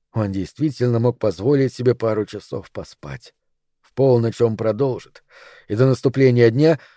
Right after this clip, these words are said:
будет ещё много времени. Великолепно. Он задул свечу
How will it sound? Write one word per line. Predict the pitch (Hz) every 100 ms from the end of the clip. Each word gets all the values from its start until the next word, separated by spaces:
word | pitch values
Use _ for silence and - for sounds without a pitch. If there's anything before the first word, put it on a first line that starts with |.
| -
будет | 185 180 139
ещё | 143 131 143
много | 123 131 170 170 165 156
времени. | 156 151 113 85 73 _ _ _ _
Великолепно. | 151 160 160 147 127 120 107 90 76 - - _ _ _ _ _ _
Он | 98 117
задул | 110 120 131 120
свечу | - 110 165 160